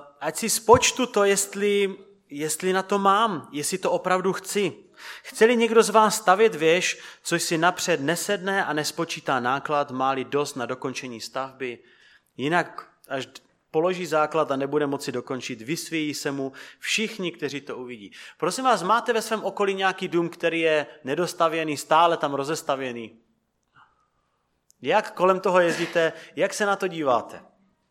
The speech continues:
Eh, když je v Michalkovici, když se jede na Penny, tak, eh, tam strašně dlouhou dobu, já už si myslím, že teď se něco s tím změnilo, ale po pravé straně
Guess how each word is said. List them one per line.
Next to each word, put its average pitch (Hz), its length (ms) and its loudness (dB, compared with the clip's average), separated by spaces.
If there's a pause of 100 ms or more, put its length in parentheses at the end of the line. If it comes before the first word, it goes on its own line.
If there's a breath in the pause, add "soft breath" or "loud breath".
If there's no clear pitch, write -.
(1040 loud breath)
Eh, 143 220 0
když 151 200 -4
je 156 300 2
v - 100 -14
Michalkovici, 165 640 -4
když 156 160 -6
se - 100 -4
jede 151 160 0
na 120 100 -4
Penny, 175 580 -4 (420 loud breath)
tak, 131 340 -4
eh, 131 200 -2
tam 143 240 -4
strašně 180 600 0
dlouhou 175 300 2
dobu, 151 240 2
já 147 80 6
už 139 120 -2
si 160 80 -8
myslím, 151 200 -8
že 143 60 -6
teď 139 180 -8
se - 140 -10
něco 143 220 -8
s - 80 -10
tím 143 140 -8
změnilo, 147 360 -2
ale 147 160 2
po 156 140 -6
pravé 196 300 0
straně 170 420 -4